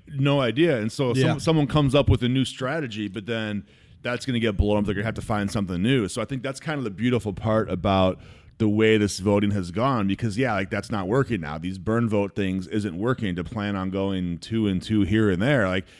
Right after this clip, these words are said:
Speaker 1: but n-, and nobody wants to vote for the person who's gonna be getting voted in because they don't wanna risk going in. So I think that it's just, I think it's just a beautiful part about how they designed the voting. I just think it's totally up in the air and nobody knows what the best strategy is.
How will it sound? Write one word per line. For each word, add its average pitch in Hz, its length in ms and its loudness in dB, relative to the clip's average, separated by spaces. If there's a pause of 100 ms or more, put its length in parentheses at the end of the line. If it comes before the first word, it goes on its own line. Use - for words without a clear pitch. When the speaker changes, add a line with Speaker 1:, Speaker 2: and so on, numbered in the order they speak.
(160)
Speaker 1:
but 123 120 2
n-, 120 200 -2
and 123 160 -2
nobody 139 320 4
wants 131 220 0
to 110 80 -4
vote 101 240 2
for 120 100 0
the 117 100 2
person 104 360 4
who's 101 180 -6
gonna 101 220 0
be 101 100 2
getting 92 260 -2
voted 92 300 0
in 175 180 2
because 117 280 0
they 90 160 2
don't 101 140 0
wanna 101 160 0
risk 92 340 0
going 90 260 0
in. 135 240 4
So - 140 -2
I 104 80 2
think 127 260 -2
that 107 320 4 (640)
it's 120 160 2
just, 123 340 2
I 113 80 0
think 135 160 4
it's 131 140 -2
just 117 340 -6 (340)
a 120 60 -4
beautiful 123 480 2
part 117 260 2
about 107 280 4
how 107 260 4
they 107 240 4
designed 98 680 0
the 101 120 4
voting. 90 720 2
I 90 80 -4
just 90 220 -4
think 90 180 -6
it's - 180 -8
totally 98 360 0
up 90 80 0
in 101 80 2
the 101 60 4
air 104 60 2
and 95 140 0
nobody 104 380 0
knows 95 560 2
what 95 160 -2
the 101 40 -4
best 85 220 -6
strategy 71 460 -8
is. - 280 -10